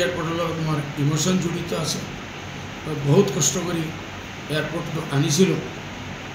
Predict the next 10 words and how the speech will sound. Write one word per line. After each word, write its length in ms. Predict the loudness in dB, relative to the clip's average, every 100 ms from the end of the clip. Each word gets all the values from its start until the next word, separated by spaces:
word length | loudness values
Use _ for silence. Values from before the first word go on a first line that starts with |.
| -10 -10 -6 -4
এতিয়া 280 | 2 4 4 2 -4 -8 -8 -10 -10 -10 -10 -10 -10 -10 -10 -10 -8 -8 -10 -10 -10 -8 -4 2
মোৰ 140 | 4 4
ছাজেশ্যন 440 | 4 2 4 4 4
হ'ল 140 | 4 0 -4 -6 -8 -10 -10 -10 -10 -6
অসম 200 | -2 -2 0
চৰকাৰে 380 | -2 0 0 0 -2 -8 -10 -10 -10 -10 -10 -10 -6 -2 2
ৰিয়েক্ট 300 | 2 2 -2 -2 0
নকৰি 400 | 4 6 6 4 -2 -8 -10 -10 -10 -10 -10 -10 -10 -10 -10 -10 -4 0
মোৰ 140 | 2
এই 60 | 2